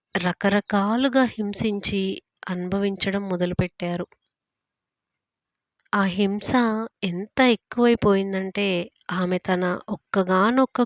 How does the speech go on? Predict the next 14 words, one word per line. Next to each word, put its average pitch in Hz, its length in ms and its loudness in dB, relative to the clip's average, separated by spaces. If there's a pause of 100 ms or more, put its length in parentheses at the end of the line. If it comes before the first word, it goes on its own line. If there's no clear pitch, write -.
కూతురు 208 520 4 (840)
ఏమవుతుందోనని 214 1160 2
కూడా 196 420 4
ఆలోచించకుండా 185 1080 0 (920)
ఒకరోజు 185 640 4 (400)
ఆత్మహత్య 190 640 -2
చేసుకుంది. 185 640 -2 (720)
"My 202 220 2
God, 196 280 0 (340)
నిజమా?" 226 480 2 (580)
షాక్తో - 680 -2
నిండిపోయింది 190 840 0 (160)
సుష్మిత - 500 -2
మొహం. 185 400 -2